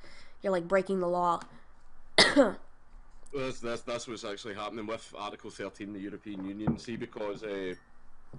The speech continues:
Speaker 2: the sheer amount of content that gets uploaded online, it's literally, there, there literally aren't enough people on Earth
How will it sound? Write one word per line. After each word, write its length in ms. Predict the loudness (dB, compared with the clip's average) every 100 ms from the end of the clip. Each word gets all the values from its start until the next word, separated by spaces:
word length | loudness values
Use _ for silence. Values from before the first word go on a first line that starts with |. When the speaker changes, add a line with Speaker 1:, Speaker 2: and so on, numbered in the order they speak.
| -10
Speaker 2:
the 80 | -10
sheer 300 | -6 -4 -4
amount 220 | -2 -4
of 80 | -6
content 500 | -6 -6 -4 -4 -4
that 80 | -4
gets 220 | -4 -4
uploaded 400 | -6 -6 -6 -4
online, 480 | -4 -2 -2 -2 -4 -8 -20 -20 -20 -8
it's 280 | -4 -4 -4
literally, 440 | -4 -2 -2 -2 -2
there, 140 | -4 -6 -4
there 100 | -2
literally 460 | -2 -2 -2 -2 -2
aren't 320 | -4 -4 -4
enough 220 | -4 -6 -8
people 380 | -10 -6 -6 -6 -8 -6
on 220 | -4 -4 -4
Earth 340 | -6 -6 -12